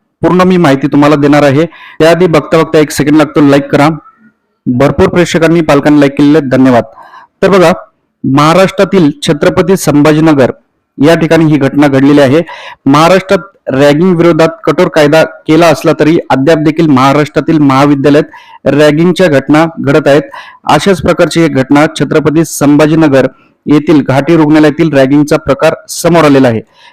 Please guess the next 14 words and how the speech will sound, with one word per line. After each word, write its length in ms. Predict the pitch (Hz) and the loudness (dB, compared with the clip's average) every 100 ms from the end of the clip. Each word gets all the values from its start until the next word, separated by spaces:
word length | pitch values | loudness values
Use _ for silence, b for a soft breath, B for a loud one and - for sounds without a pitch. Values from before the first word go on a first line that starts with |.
| _ | _
कनिष्ठ 360 | - 175 196 - | -2 0 0 0
विद्यार्थ्याची 580 | 175 156 170 160 160 175 | -2 0 0 0 0 0
रॅगिंग 420 | 151 143 143 175 | 2 2 2 0
केल्याप्रकरणी 760 | 156 151 160 160 151 151 135 127 | 0 2 2 0 -2 0 2 2
घाटी 300 | 135 135 156 | 0 0 -2
रुग्णालयातील 480 | 143 151 147 156 | 0 0 0 -2
तीन 300 | 156 180 175 | -2 -4 0
वरिष्ठ 280 | 156 156 - | 0 -2 -2
विद्यार्थ्यांना 600 | 147 135 151 156 143 127 135 B B _ | -4 0 -2 0 0 0 -2 B B _
सहा 340 | - - 170 180 | -8 -2 0 2
महिन्यासाठी 540 | 175 160 156 147 160 | 2 0 -2 -2 0
निलंबित 440 | 156 139 139 143 | 2 2 2 0
केले 280 | 151 151 143 | -2 -2 0
होते. 260 | 123 - | 0 -2